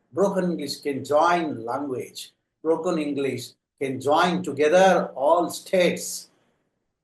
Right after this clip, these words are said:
ಆದ್ರೆ ಹಿಂದಿ, ನೀವು ಹಿಂದಿನೇ ಮಾತಾಡಿ ಅಂತ ಹೇಳಿ ನಮ್ಮ ಮೇಲೆ ಒತ್ತಡ ಹೇರಿ ರಾಜ್ಯಗಳನ್ನು ಹೊಡಿತಕ್ಕಂಥ ಕೇಂದ್ರ ಸರ್ಕಾರಕ್ಕೆ, ಮೋದಿ ಸರ್ಕಾರಕ್ಕೆ, ಸಂಘ ಪರಿವಾರಕ್ಕೆ, ಒನ್ ಲ್ಯಾಂಗ್ವೇಜ್ ಒನ್ ನೇಷನ್ ಅನ್ನೋರಿಗೆ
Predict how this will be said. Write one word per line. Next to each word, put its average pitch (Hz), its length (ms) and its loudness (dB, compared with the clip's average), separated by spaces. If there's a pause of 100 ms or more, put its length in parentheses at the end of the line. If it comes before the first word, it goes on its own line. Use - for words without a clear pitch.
(1120)
ಆದ್ರೆ 214 300 6
ಹಿಂದಿ, 226 640 4
ನೀವು 196 460 2
ಹಿಂದಿನೇ 262 600 2
ಮಾತಾಡಿ 196 640 4
ಅಂತ 160 200 -8
ಹೇಳಿ 165 540 -4 (140)
ನಮ್ಮ 139 240 -2
ಮೇಲೆ 139 580 -2 (100)
ಒತ್ತಡ 208 300 2
ಹೇರಿ 151 720 2
ರಾಜ್ಯಗಳನ್ನು 156 520 0
ಹೊಡಿತಕ್ಕಂಥ 143 560 -2
ಕೇಂದ್ರ 139 440 2
ಸರ್ಕಾರಕ್ಕೆ, - 720 -6 (340)
ಮೋದಿ 220 240 2
ಸರ್ಕಾರಕ್ಕೆ, - 640 -6 (140)
ಸಂಘ 214 260 2
ಪರಿವಾರಕ್ಕೆ, 156 760 0 (540)
ಒನ್ 254 180 6
ಲ್ಯಾಂಗ್ವೇಜ್ 208 520 6
ಒನ್ 240 220 4
ನೇಷನ್ 226 360 -2
ಅನ್ನೋರಿಗೆ 160 800 -2